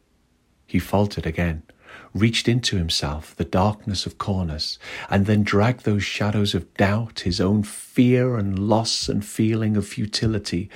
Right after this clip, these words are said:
back into the light. "But there's another storm, behind this one, and another, and another, chasing our tails, killing our tongues, silencing our thoughts, blinding us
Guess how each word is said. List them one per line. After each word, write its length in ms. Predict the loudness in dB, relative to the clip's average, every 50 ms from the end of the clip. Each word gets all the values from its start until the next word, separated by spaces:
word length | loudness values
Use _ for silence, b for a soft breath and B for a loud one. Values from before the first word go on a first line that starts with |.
| B B B B
back 480 | -6 0 0 0 0 0 -4 -6 -6 -4
into 220 | -4 -4 -4 -2
the 80 | -2 -2
light. 420 | 0 0 0 0 -2 -6 -10 -16 -20 _ _ _ _ _ B B B B B B B B B B B B
"But 80 | 6
there's 160 | 6 6 8 8
another 300 | 8 8 8 8 8 6
storm, 420 | 6 4 2 2 2 0 -4 -8 _ _ _ _ _ _ _ _
behind 440 | 4 6 6 8 8 6 6 4 4
this 180 | 2 2 2 2
one, 280 | 0 0 -2 -2 -6 _ _ _ _ _ _ 0
and 160 | 2 4 6
another, 440 | 6 8 8 6 6 6 2 0 -4 _ _ _ _ _ _ 4
and 200 | 6 6 8 8
another, 460 | 8 10 8 8 8 4 -2 -2 -6 B B B B B
chasing 460 | B 6 8 8 8 8 6 6 8 8
our 120 | 8 6
tails, 480 | 6 8 8 8 8 8 6 2 -2 -2
killing 380 | 2 6 6 8 8 8 6
our 120 | 6 6 6
tongues, 460 | 6 6 6 6 6 4 2 2 2
silencing 600 | 2 4 6 6 8 8 6 4 4 2 2 4
our 140 | 6 4 4
thoughts, 460 | 2 6 6 8 8 8 6 2 -2
blinding 760 | -6 -2 0 2 4 6 8 8 8 6 6 4 4 4 2
us 160 | 2 2 0